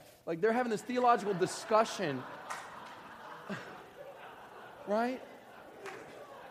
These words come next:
Come on, man. So sure, let's hear it again. Who sinned?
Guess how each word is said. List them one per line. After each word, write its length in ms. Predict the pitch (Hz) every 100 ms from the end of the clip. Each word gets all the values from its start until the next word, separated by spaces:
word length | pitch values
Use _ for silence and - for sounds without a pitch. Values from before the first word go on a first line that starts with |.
| - - - - - - - - - - - - - - - - - - - - - - - - - - - - - - - -
Come 180 | 392 359
on, 460 | 381 330 117 107 101
man. 220 | 131 269 311 330 440 - - - - - 440 - - - - - 554 622 - - 1077 1077 - - - - - - - - - - - - - - - - - - - - - - - - -
So 200 | - 302
sure, 280 | - 349 330
let's 260 | 262 -
hear 160 | - 320
it 60 | 330
again. 360 | 294 262 131 127
Who 200 | 285 311
sinned? 500 | - 262 185 101